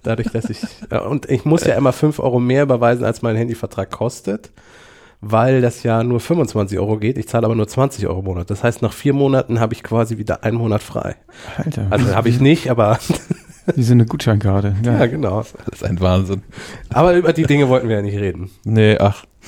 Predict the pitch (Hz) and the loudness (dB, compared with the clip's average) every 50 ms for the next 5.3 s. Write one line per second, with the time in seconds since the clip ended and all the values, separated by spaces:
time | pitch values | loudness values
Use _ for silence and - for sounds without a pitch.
0 | - - - - - - - - - - - 110 110 110 113 117 113 95 117 147 | -14 -14 -14 -14 -14 -18 -20 -16 -6 0 4 6 6 6 6 4 4 4 4 4
1 | 147 139 131 127 127 123 - 139 131 117 110 104 113 120 120 117 113 107 113 113 | 4 4 4 2 2 4 2 2 4 4 4 6 6 4 4 2 -2 0 4 4
2 | 113 117 - - - 110 110 107 104 107 104 - - - - 101 104 104 101 101 | 4 4 2 2 4 6 8 8 8 6 4 2 0 -2 0 2 4 4 4 4
3 | 101 - - - 85 92 98 95 95 92 82 - - - - - _ _ - - | 2 2 0 0 2 2 2 2 0 -2 -4 -6 -10 -16 -20 -20 _ _ -10 -4
4 | - 107 113 113 113 95 98 - - - - - - - - 104 123 139 - - | 2 4 6 6 6 6 4 2 0 -8 -8 -8 -6 0 4 4 4 4 2 0
5 | 165 165 175 185 196 196 | -2 0 0 0 -2 -4